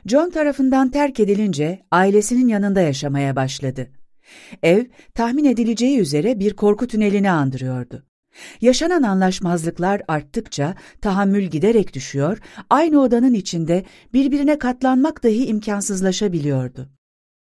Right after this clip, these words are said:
Gladys bunu çok iyi bildiğinden yapması gerekeni açıkça düşünmeye başladı. Hemen bir işe girecek ve para biriktirip kendi hayatını kuracaktı.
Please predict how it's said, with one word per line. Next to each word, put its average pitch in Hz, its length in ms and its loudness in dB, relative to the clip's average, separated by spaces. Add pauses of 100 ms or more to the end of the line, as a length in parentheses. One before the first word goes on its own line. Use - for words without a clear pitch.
(440)
Gladys 311 480 0
bunu 254 220 4
çok 349 260 -4
iyi 190 160 0
bildiğinden 151 560 -2
yapması 185 420 -2
gerekeni 185 480 2
açıkça 202 460 -2
düşünmeye 156 500 -2
başladı. 131 540 -8 (600)
Hemen 240 380 2
bir 175 180 0
işe 165 240 -4
girecek 139 540 -4 (180)
ve 220 100 6
para 220 300 2
biriktirip 247 540 -2
kendi 214 240 0
hayatını 190 540 2
kuracaktı. 139 640 -6